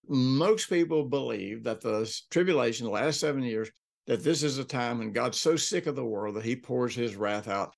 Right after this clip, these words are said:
on, on the church and on everybody. No, I got news for you. That is not scriptural. That contradicts everything that the Bible teaches us about what Jesus accomplished for us on the cross. We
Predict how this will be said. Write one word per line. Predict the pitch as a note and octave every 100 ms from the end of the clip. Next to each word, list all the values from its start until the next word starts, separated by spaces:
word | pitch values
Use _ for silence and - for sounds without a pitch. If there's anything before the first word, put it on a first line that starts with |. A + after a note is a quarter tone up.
| _ _ -
on, | A2+ A2+ A2+ A2
on | A2+ A2 G#2+ A2 - _ _
the | B2
church | A2 - A#2+ A2+ -
and | A2
on | A2+
everybody. | D3+ C#3 A#2+ G2+ F2 -
No, | - A#2+ C3+ A#2+ F2+ G#2
I |
got | A2+ B2+
news | B2+ B2+
for | A2+
you. | A#2
That | A#2 A2+
is | F#2+ F2
not | G#2 A#2+ B2+
scriptural. | - D#3 C#3 - C3 B2 - _ _ _
That | A2+ A#2+ -
contradicts | C#3 C3+ C3+ A#2 B2 B2+ - -
everything | C#3+ D3 D3+ B2+ B2+
that | B2
the | A2+
Bible | A2 A2+ -
teaches | G2 - A#2+ A2+ G#2 F#2+
us | G#2 G#2 -
about | A2 A2+ G2+
what | A#2+ - A2
Jesus | G#2 A2+ G#2+ G#2 F#2+
accomplished | - - B2 A2+ F#2 F#2 -
for | - F#2+
us | F#2+ - -
on | A#2 A2+
the | G2+
cross. | F#2 F2 -
We | C3 G#2 A#2+ C3 C3+